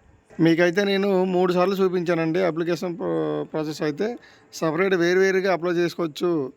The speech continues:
వేరు వేరు జోన్లు కూడా అప్లై చేసుకోవచ్చు అని కూడా చెప్పాను. మీకు ఇష్టమైతే సేమ్ జోన్ అప్లై చేసుకోండి, వేరు వేరు జోన్ అప్లై చేసుకోండి, కానీ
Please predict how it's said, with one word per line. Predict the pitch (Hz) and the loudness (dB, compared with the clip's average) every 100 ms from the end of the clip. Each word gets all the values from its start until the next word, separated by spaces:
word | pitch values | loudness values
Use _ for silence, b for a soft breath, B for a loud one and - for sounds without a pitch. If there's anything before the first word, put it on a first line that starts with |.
| - | -8
వేరు | 165 185 | -2 0
వేరు | 202 208 | 2 0
జోన్లు | 165 175 190 | 0 0 2
కూడా | 208 | 0
అప్లై | 175 185 | 0 0
చేసుకోవచ్చు | 180 160 190 | 0 -2 -6
అని | 190 | -4
కూడా | 175 | -2
చెప్పాను. | 170 175 185 262 - b b b _ | -4 -4 -4 -6 -10 b b b _
మీకు | 160 135 | -6 -4
ఇష్టమైతే | 147 175 190 214 | -6 -4 -2 0
సేమ్ | 185 185 190 | 0 -2 0
జోన్ | 202 | 0
అప్లై | 185 190 | 0 -2
చేసుకోండి, | 190 180 202 214 | -2 -2 -2 2
వేరు | 196 185 | 2 2
వేరు | 190 | 2
జోన్ | 190 | 0
అప్లై | 180 170 | -2 -2
చేసుకోండి, | 175 170 175 175 196 | -2 -4 -4 -4 -2
కానీ | 202 220 302 | -2 -2 -2